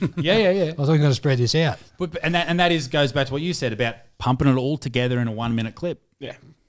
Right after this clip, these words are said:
Speaker 3: That's all people see. But, but like you've said before, that whole, that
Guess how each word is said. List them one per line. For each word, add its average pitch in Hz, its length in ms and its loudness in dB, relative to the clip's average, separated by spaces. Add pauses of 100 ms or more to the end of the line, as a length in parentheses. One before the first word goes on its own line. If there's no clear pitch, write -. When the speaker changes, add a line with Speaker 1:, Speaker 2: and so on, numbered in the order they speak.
(220)
Speaker 3:
That's 131 240 0
all 131 100 -4
people 110 300 -8
see. 120 180 -4
But, 127 240 -2
but 131 200 -2
like 127 180 -2
you've 117 100 -2
said 113 160 -4
before, 113 220 -6
that 120 160 -2
whole, 110 380 -2
that 135 260 0